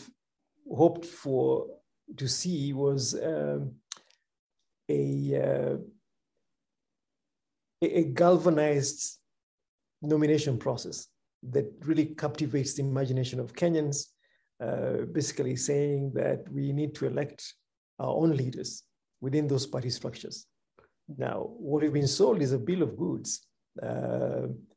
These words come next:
O D M is not what it claims to be. U D A is not this, uh, behemoth of a movement,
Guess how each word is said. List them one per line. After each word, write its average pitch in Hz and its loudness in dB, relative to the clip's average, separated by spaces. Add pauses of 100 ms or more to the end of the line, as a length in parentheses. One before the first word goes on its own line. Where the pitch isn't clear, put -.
(460)
O 156 4
D 165 8
M 180 8
is 135 2
not 156 4
what 147 6
it 139 0
claims 147 2
to 131 -8
be. 147 -4
U 139 -2
D 151 4
A 190 6
is 135 2
not 156 -2
this, - 0 (280)
uh, - -2 (760)
behemoth 143 4
of 127 0
a 135 0
movement, 156 -2